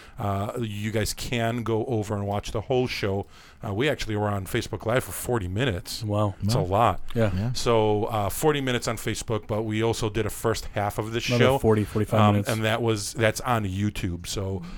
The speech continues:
Speaker 1: uh, if you guys wanna watch the whole show, and the beginning is usually more exciting.
Speaker 2: Well,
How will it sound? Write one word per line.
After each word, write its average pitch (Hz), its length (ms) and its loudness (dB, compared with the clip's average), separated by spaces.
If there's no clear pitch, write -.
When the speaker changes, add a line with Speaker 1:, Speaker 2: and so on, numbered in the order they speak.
Speaker 1:
uh, 101 160 4
if - 60 -4
you 113 80 -4
guys 113 180 0
wanna 127 280 4
watch 120 280 2
the 113 120 0
whole 123 260 2
show, 98 420 -2
and 104 160 -4
the 101 60 -4
beginning 113 400 -2
is 98 140 -4
usually 104 300 -2
more 95 220 -2
exciting. 87 640 -4
Speaker 2:
Well, 123 180 8